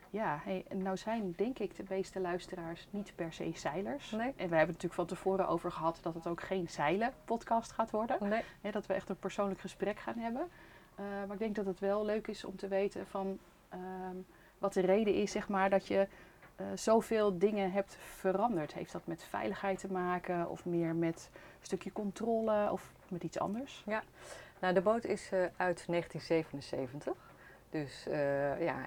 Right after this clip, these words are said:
Speaker 2: in al die jaren is het best wel wat aan vervanging, eh, toe. En, eh, de vorige eigenaar gebruikte hem wat meer als, eh,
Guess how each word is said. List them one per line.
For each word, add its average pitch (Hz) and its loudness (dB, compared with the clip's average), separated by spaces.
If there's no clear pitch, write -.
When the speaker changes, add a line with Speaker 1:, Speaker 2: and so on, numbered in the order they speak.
Speaker 2:
in 160 -2
al 160 2
die 160 2
jaren 147 0
is - -6
het 127 -6
best 160 -2
wel 147 2
wat 143 0
aan 139 -4
vervanging, 190 -4
eh, 185 -6
toe. 240 -8
En, 147 0
eh, 139 2
de 151 2
vorige 190 6
eigenaar 151 2
gebruikte 156 2
hem 151 -2
wat 147 -2
meer 160 0
als, 147 -4
eh, 147 0